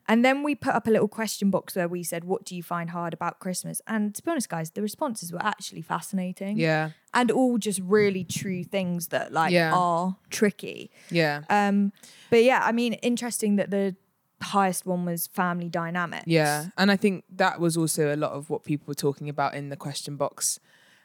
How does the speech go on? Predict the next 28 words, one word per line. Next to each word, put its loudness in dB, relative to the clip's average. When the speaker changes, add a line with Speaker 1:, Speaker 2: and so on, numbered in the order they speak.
Speaker 2:
And 0
I 2
do -2
think -8
there -2
is -4
just -8
something -8
around -8
family, -2
people, -6
Speaker 1:
Mm. -2
Speaker 2:
the -4
whole, 0
I 4
mean, 2
they're 2
all 2
kind -4
of -4
in -4
some -4
ways, -4
I -8
think, -12
entwined -6
into -12
one -10